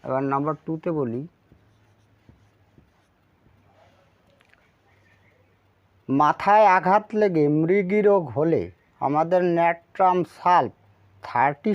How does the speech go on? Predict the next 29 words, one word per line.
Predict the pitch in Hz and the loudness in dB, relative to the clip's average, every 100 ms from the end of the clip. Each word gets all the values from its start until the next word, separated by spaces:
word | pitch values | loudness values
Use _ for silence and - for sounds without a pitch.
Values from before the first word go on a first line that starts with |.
| - | -2
শক্তি | 175 - _ 90 95 | -6 -6 _ -16 -16
ভীষণ | 107 123 180 165 104 | -16 -8 -6 -6 -6
ভালো | 98 113 139 170 | -6 -4 -2 -2
কাজ | 170 131 | -4 -6
দেয়। | 95 78 _ _ _ _ _ _ _ _ _ _ 131 | -14 -16 _ _ _ _ _ _ _ _ _ _ -4
মাথায় | 143 143 180 185 - 156 | -2 0 2 2 2 0
আঘাত | 165 196 - 175 | 0 -2 0 0
লাগলে | 175 175 190 185 | 0 2 0 0
আমরা | 180 151 | 2 2
আর্নিকা | 151 175 165 180 143 | 2 -2 0 0 2
ব্যবহার | 131 147 147 143 | 0 0 -2 -4
করি, | 156 107 92 _ _ _ | -6 -6 -14 _ _ _
কিন্তু | - 147 151 151 135 | -8 -6 -4 -4 0
মাথায় | 131 131 - 165 185 190 - 123 | -2 -2 0 2 2 0 -2 -4
আঘাত | 135 160 165 170 | 0 -2 0 -2
লাগার | 170 180 175 - | 0 0 -2 -2
পরে | 170 151 110 98 101 127 | 0 0 -2 -4 -8 -6
যে | 131 139 | -4 -2
মৃগী | 151 175 175 208 185 | 0 -2 0 0 2
রোগ | 156 120 _ | 0 -2 _
ওই | 135 123 | -6 -6
ফিট | - 165 160 | -6 -6 -4
হয়ে | 123 113 | -6 -6
যায় | 110 107 113 | -6 -8 -10
রুগীরা, | 110 104 120 - _ _ _ _ _ _ _ _ | -10 -6 -6 -8 _ _ _ _ _ _ _ _
সেই | - 180 180 | 0 2 4
মৃগী | 175 196 190 214 | 4 4 2 4
রোগ | 214 196 135 | 4 2 0
হলে | 170 165 | 2 2